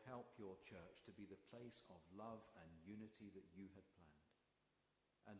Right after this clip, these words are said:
may your people be united, living out their love for you and for one another. Help us to listen well, to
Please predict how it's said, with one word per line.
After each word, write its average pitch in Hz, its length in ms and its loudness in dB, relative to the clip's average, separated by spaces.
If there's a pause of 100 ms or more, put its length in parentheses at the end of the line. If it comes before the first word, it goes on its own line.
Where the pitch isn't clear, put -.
may 107 160 6
your 101 320 8
people 113 400 2
be 104 80 4
united, 98 680 0 (840)
living 117 320 6
out 104 320 4
their 98 160 4
love 98 240 4 (160)
for 95 160 0
you 107 240 4 (160)
and 90 80 -2 (160)
for 87 80 0 (160)
one 87 240 -4
another. 76 300 -8 (2000)
Help 127 240 2
us 113 240 0
to 117 160 0
listen 110 480 2
well, 90 240 0 (880)
to 120 80 0